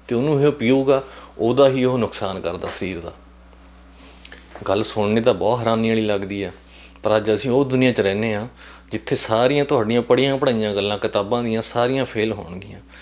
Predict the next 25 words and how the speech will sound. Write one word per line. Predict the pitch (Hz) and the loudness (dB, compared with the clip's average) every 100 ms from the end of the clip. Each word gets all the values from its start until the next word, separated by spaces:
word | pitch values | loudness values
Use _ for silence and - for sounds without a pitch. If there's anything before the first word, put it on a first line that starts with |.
| - - | -16 -10
ਅੱਜ | 101 101 | -8 -4
ਦੀ | 123 | -2
ਸਾਇੰਸ | - 113 110 117 | -2 0 0 -2
ਪਹਿਲੀ | - 117 131 131 | 0 0 2 4
ਵਾਰ | 120 113 | 2 2
ਕੁਆਂਟਮ | 117 113 110 | 0 0 -2
ਫਿਜ਼ਿਕਸ | - 110 107 - | -2 -4 -2 -4
ਏਨਰਜੀ | 104 104 | -6 -6
ਸਿਸਟਮ | 101 107 - 110 | -4 -4 -2 0
ਵੱਲ | 104 113 | 2 2
ਰਿਸਰਚ | 110 - 107 92 | 0 0 0 2
ਕਰਨੀ | 104 104 104 | 2 0 -2
ਸ਼ੁਰੂ | 110 113 | -4 -2
ਕਰ | 104 95 | -2 -6
ਰਹੀ | 98 95 | -8 -10
ਹੈ | 113 - - - - | -10 -12 -20 -20 -8
ਤੇ | - | -6
ਸਾਰਾ | - 123 143 156 | 0 4 4 4
ਇਨਸਾਨ | 131 - 120 120 | 2 0 0 2
ਦਾ | 127 | 2
ਸਿੱਖਿਆ | - 117 - 135 | 0 -6 0 0
ਸਿਖਾਇਆ | 117 120 117 127 135 | 0 -2 -2 -2 0
ਝੂਠਾ | 156 - - 110 | -2 -2 -2 -2
ਪੈ | 82 73 | -2 -10
ਰਿਹਾ। | - | -12